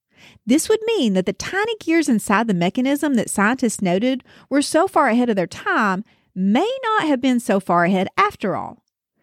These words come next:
Wilcox makes a good point. Who better to teach people about outer space than beings that lived there? On the other hand, there's evidence that the mechanism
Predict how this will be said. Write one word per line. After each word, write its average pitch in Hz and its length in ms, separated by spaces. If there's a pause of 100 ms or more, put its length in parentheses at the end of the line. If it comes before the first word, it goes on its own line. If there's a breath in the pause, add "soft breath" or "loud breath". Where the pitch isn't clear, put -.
(180)
Wilcox 494 460
makes 392 180
a 311 40
good 262 180
point. 220 480 (460)
Who 359 240
better 349 280
to 320 100
teach - 380
people 269 240
about 196 300
outer 240 220
space 247 560 (280 soft breath)
than 196 160
beings 247 460
that 311 160
lived 277 280
there? - 340 (460)
On 269 100
the 254 160
other 392 160
hand, 226 480
there's 381 320
evidence 262 520
that 214 120
the 196 80
mechanism 339 640